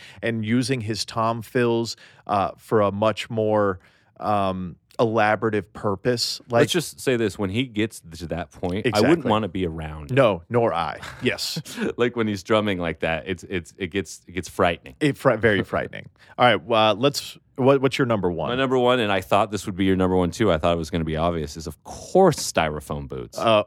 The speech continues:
Speaker 1: well, that's going to be something I talk about later in a
Speaker 2: Okay.
Speaker 1: different capacity.
Speaker 2: But the drum mix on that song
Speaker 1: Is
Speaker 2: is
Speaker 1: incredible.
Speaker 2: uh, I guess it's not louder than anything. The, the song up until that point does that old. It's almost like L C D Sound System's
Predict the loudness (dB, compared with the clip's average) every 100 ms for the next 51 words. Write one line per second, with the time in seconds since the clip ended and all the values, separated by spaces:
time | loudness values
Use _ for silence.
0 | -2 2 4 4 2 2 2 2 -2 0
1 | -2 -2 -2 0 -2 0 -2 -2 -2 -2
2 | 0 -2 -2 -4 -4 -6 -6 -8 -8 -8
3 | -8 -14 -14 -10 -10 2 4 4 2 -2
4 | -2 2 2 2 2 4 4 2 -4 0
5 | 2 2 0 2 2 4 2 2 2 -2
6 | -4 -4 -4 -8 -6 -8 -8 -12 -12 -2
7 | 2 2 2 -2 -4 0 4 4 2 0
8 | 2 2 2 0 0 -2 -2 2 0 0
9 | -2 2 4 4 0 -4 -2 0 0 -4
10 | -4 -4 -2 -4 -2 -2 -2 -4 -4 -2
11 | -2 -2 -6 _ -4 -4 -4 -10 -6 -4
12 | -4 -6 -6 -4 -4 -4